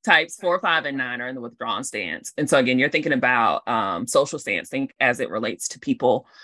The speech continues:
Um, they will withdraw from people to meet their needs. They'll move away from people, um, to get their needs met. And they can all have their own way of kind of, um, yeah, of zoning out.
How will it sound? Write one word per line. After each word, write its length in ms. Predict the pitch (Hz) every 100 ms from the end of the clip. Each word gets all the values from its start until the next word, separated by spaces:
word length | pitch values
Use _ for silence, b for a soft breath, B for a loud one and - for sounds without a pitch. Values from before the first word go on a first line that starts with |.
| B
Um, 220 | 131 127 127
they 120 | 139
will 160 | 139
withdraw 720 | 127 123 - 123 113 82 120 131 _ _ _ _ _ -
from 120 | 127
people 540 | 139 120 76 82 139 - _ -
to 100 | 139
meet 260 | 127 117
their 160 | 110 101
needs. 460 | 76 76 78 -
They'll 120 | - 135
move 220 | 139 131
away 360 | 131 131 131
from 160 | 127 131
people, 520 | 127 117 113 117 131 -
um, 240 | 135 123
to 120 | 127 123
get 180 | 127
their 120 | 120 120
needs 300 | 117 117 -
met. 320 | 120 117 - b b b b -
And 720 | 135 127 127 127 127 127 135 -
they 220 | 131 143
can 560 | - 156 143 139 139 -
all 680 | 135 135 143 151 151 160 180 -
have 260 | - 160 151
their 180 | 156 -
own 280 | 147 160
way 320 | 156 147 160 170
of 120 | 156
kind 300 | 175 151 143
of, 280 | 139 139 139 - _ _ _ _ _ _ -
um, 640 | 143 135 135 131 131 135 _ - - _ _ _ -
yeah, 160 | 151 -
of 160 | 147
zoning 380 | 143 147 160 170
out. 440 | 175 247 123 110